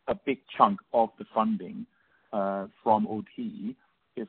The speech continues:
the government decided that it was willing to fund the power plant, right? Uh, and so you're absolutely right to point out that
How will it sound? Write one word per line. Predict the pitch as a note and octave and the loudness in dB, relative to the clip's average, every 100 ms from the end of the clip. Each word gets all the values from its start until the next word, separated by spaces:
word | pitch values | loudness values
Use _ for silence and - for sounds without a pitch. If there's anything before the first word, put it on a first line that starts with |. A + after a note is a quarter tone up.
| - | -10
the | |
government | A#2+ G#2 G2+ F#2+ G2 | 2 2 2 -4 -6
decided | G2+ - G#2 F#2+ - | -12 -6 -4 -4 -6
that | G2+ - | -8 -10
it | A2+ A2 | -12 -10
was | G#2+ - | -14 -10
willing | A2 G#2 G2 G2 | -6 -4 -6 -8
to | G2+ - | -18 -2
fund | - F2 B2+ - _ | -2 -2 -8 -14 _
the | - | -18
power | - - - | -10 -2 -2
plant, | - F2+ - - | -2 -10 -10 -10
right? | E2+ A2+ _ _ - | -8 -10 _ _ -16
Uh, | F#2+ F#2+ F#2+ | -10 -8 -8
and | G2 - | -10 -6
so | |
you're | G2+ F#2+ | 2 4
absolutely | G#2+ A2 G#2 | 2 -2 -4
right | G#2 | -4
to | G#2 | -4
point | - G#2 F#2+ | -10 -6 -4
out | G2 - | -6 -8
that | G2 | -10